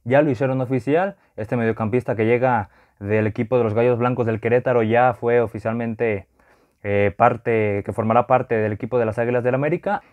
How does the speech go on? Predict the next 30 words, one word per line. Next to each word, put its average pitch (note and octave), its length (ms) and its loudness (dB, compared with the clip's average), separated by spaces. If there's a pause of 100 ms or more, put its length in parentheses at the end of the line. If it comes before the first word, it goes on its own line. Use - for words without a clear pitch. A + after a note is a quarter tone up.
(100)
Y A#2+ 80 -4
bueno, A2 300 0
pues A2 160 -8
prácticamente A#2+ 540 0
estos A2+ 200 -4
fueron B2 280 2
las A2 160 -2
altas A#2 260 2
del A2 120 -2
equipo A2+ 240 -2
de A2 60 2
las G#2+ 120 -4
Águilas A#2+ 320 0
del A2+ 200 -4
América. D#3 360 0
Hasta A#2 180 -2
ahorita A#2 320 0
se G#2+ 80 -6
han A2+ 120 -4
dado A#2 200 0
estas A2+ 400 -6
oficialmente. D#3 840 -2 (460)
Y A#2 60 -2
ahora C#3+ 180 6
vamos E3 300 0
con C#3+ 100 -6
las A2+ 160 -2
bajas C3+ 400 0
del A2+ 120 -4
equipo B2 580 -4